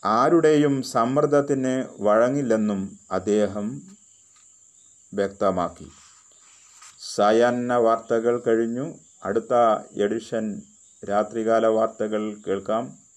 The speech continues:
നമ്മുടെ വാർത്താ ബുള്ളറ്റിൻ അല്പം വൈകിയത് സ്റ്റുഡിയോവിലെ സാങ്കേതിക തകരാർ മൂലമാണ്. സ്റ്റു-, സ്റ്റുഡിയോവിൽ നവീകരണ പ്രവർത്തനങ്ങൾ പുരോഗമിക്കുന്നതായും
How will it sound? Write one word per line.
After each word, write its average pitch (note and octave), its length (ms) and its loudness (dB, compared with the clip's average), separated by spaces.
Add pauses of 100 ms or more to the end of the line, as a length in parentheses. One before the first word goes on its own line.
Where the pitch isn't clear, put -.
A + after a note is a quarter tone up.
(600)
നമ്മുടെ A2+ 400 0
വാർത്താ A2+ 480 2
ബുള്ളറ്റിൻ A2+ 680 -2 (220)
അല്പം A2+ 540 -2
വൈകിയത് A2 680 0 (920)
സ്റ്റുഡിയോവിലെ A2+ 640 0
സാങ്കേതിക A2+ 680 -4
തകരാർ A2 460 0
മൂലമാണ്. G#2 520 -2
സ്റ്റു-, - 460 -14
സ്റ്റുഡിയോവിൽ A2+ 640 0
നവീകരണ A2 500 -2
പ്രവർത്തനങ്ങൾ G#2 760 -2 (500)
പുരോഗമിക്കുന്നതായും G2+ 1300 0